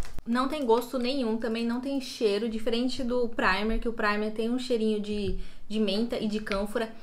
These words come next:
O lip balm, ele não tem cheiro nenhum e nem gosto, não fica pegajoso.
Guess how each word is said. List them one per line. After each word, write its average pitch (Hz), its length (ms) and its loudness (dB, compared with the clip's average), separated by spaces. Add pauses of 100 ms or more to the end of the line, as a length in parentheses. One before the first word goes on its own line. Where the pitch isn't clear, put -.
(220)
O 240 100 2
lip 240 200 0
balm, 226 240 8
ele 233 120 2
não 247 160 0
tem 339 160 -2
cheiro 269 280 0
nenhum 247 420 2
e 262 60 2
nem 262 220 2
gosto, 247 480 0 (380)
não 254 240 2
fica 330 200 -2
pegajoso. 226 960 4